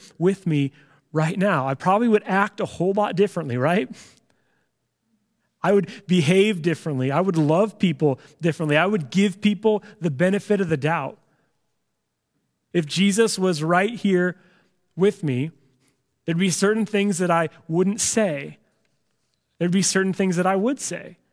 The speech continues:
There'd be certain things I would do. There'd be certain things I wouldn't do. And there's times in my life and my faith journey where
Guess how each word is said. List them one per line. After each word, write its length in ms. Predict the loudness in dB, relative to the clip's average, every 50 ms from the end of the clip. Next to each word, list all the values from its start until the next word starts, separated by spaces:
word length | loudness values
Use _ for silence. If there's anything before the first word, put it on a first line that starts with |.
| _ _ _ _ _ _ _ _ _ _ _
There'd 80 | -6 -2
be 120 | -2 -2
certain 300 | 0 0 0 0 0 -2
things 260 | -2 -2 -2 0 0 0
I 100 | 0 0
would 200 | 0 -2 -4 -4
do. 400 | -4 -2 -2 -2 -2 -6 -10 -16 _ _ _ _ _ _ _ _ _ _ _ _ _ _ -8
There'd 60 | -8
be 80 | -6 -4
certain 320 | -2 0 0 0 0 0
things 400 | 0 0 0 0 0 -2 -4 -6 -12 _ _ _ _ _ _ _ _ _ _ _ _ _ _ _ _ _ _ _ _ _ _ _ _ -6
I 100 | -2 0
wouldn't 340 | 0 2 2 2 2 0 -2
do. 280 | -2 -8 -12 -12 -16 -20 _ _ _ _ _ _ _ _ _ _ _ _ _ _ _ _ _ -4
And 80 | 0
there's 180 | 0 0 0 0
times 380 | -2 -2 0 0 0 0 0 0
in 300 | 0 0 -2 -2 -2 0
my 180 | 0 2 2
life 280 | 4 4 4 2 2 -2
and 100 | -2 0
my 160 | 0 0 -2
faith 320 | -2 -2 0 0 0 -2
journey 320 | -4 -4 -2 0 0 0 2
where 180 | 2 0 0